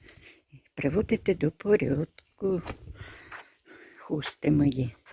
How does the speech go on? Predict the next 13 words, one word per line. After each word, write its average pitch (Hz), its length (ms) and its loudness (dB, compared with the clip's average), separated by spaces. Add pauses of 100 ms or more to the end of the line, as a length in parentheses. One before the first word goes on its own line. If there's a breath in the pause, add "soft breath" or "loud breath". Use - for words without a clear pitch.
(840 soft breath)
квітнуть. 220 920 4 (4000 soft breath)
Ці 202 240 8
ще - 300 2
на 131 180 6
подвір'я 135 840 4
я 254 140 6
не 240 200 6
заносила. 233 1120 2 (1300 soft breath)
Козака 214 640 4
й 208 80 2
солоху. 208 1040 2 (1200 soft breath)
Дівчатка, 196 640 2
як 165 220 4